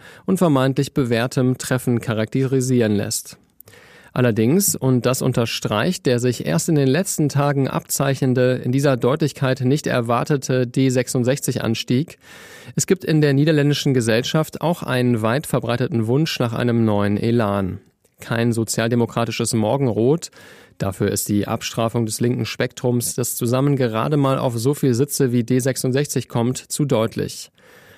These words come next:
Wohl aber ein spürbares progressives Korrektiv der bisherigen Politik. Grüner, mieterfreundlicher, mit starken Akzenten auf Bildung und Europa.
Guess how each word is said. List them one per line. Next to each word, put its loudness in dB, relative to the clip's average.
Wohl 4
aber 0
ein 2
spürbares 2
progressives 0
Korrektiv 0
der 0
bisherigen 0
Politik. -2
Grüner, 2
mieterfreundlicher, 0
mit -4
starken -2
Akzenten -2
auf -4
Bildung 2
und -4
Europa. -2